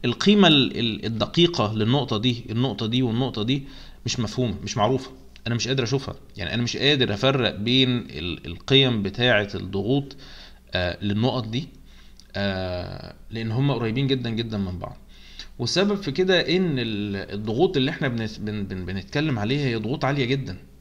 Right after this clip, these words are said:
جدًا. أنا بتكلم على ميتين وخمسين، يعني، يعني ال-، ال-، ال-، السكيل بتاعي، آه، واصل باد-، بادئ من الصفر وبينتهي عند ميتين وخمسين. فبما إن أنا عايز أوصل لميتين وخمسين، فأنا محتاج أوسع ال-، أوسع الأكسس جدًا، جدًا،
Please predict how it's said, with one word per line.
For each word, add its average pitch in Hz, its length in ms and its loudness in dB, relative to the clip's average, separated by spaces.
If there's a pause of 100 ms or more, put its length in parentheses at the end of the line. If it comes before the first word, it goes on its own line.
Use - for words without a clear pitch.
جدًا. 117 320 -4
أنا 101 100 -6
بتكلم 120 420 -4
على 117 340 -2
ميتين 107 340 -4
وخمسين، 104 420 -6
يعني، 92 280 -6
يعني 92 240 -8
ال-، 85 200 -10
ال-، 87 240 -10
ال-، 85 580 -10
السكيل 120 340 0
بتاعي، 113 440 -4 (460)
آه، 82 400 -8
واصل 113 260 -4
باد-، 107 220 -2
بادئ 123 280 0
من 101 80 -2
الصفر 139 420 -4 (520)
وبينتهي 104 380 -4
عند 117 140 -2
ميتين 123 200 -2
وخمسين. 98 440 -6 (680)
فبما 131 240 0
إن 160 80 0
أنا 165 140 2
عايز 165 140 2
أوصل 165 260 0
لميتين 127 240 -2
وخمسين، 143 400 -2
فأنا 139 240 -4
محتاج 147 400 -2
أوسع 127 560 -2
ال-، 101 340 -6
أوسع 101 500 -4
الأكسس 101 540 -6
جدًا، 127 280 -4
جدًا، 123 400 -6